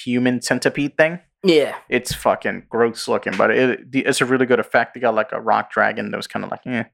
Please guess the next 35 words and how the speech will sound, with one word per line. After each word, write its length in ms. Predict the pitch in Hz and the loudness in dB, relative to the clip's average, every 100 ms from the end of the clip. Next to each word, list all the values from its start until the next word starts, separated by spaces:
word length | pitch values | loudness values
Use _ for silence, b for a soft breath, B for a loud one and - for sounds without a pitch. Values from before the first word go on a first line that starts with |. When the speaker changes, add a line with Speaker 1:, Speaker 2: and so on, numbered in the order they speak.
| B B B B B _ _ | B B B B B _ _
Speaker 1:
But, 280 | 120 117 117 | 2 2 0
um, 640 | 117 110 110 110 104 120 _ - | 0 0 -4 -6 -12 -16 _ -2
for 100 | 147 | 0
the 80 | |
most 220 | 139 196 - | 0 -2 0
part, 180 | 117 - | -2 0
it's 180 | 147 - | -6 0
good. 300 | 135 123 - | 2 2 2
They, 560 | 135 127 131 131 127 127 | 0 2 2 0 0 -2
one 200 | 123 151 | 0 0
thing 140 | 170 175 | 0 -6
they 100 | 165 | -2
didn't 220 | 165 151 | -2 0
do 120 | 139 | -2
this 200 | 131 - | -2 -4
season 440 | 147 135 143 139 143 _ b b b b _ - | 0 2 2 0 -6 _ b b b b _ 2
that 140 | 123 | 2
they 80 | 113 | 4
did 160 | 117 113 | 0 2
last 300 | 113 113 - | 0 0 -4
season, 240 | 127 135 | -8 0
they 100 | 127 | 2
didn't 220 | 131 127 | 2 2
do 140 | 127 127 | 0 2
the 120 | 120 | 2
whole 520 | 127 120 117 107 107 _ _ _ _ _ _ | 2 2 2 -2 -6 _ _ _ _ _ _
crazy 400 | - 143 127 127 | 0 2 2 -2
timeline 500 | - 120 120 123 123 | -2 -2 2 0 2
where 100 | 113 | -2
it's, 120 | 107 | 0
like, 160 | 104 95 | -2 0
all 180 | 117 117 | 0 2
over 100 | 117 | 0
the 80 | 127 | 0
place. 380 | 143 160 - | 0 0 -4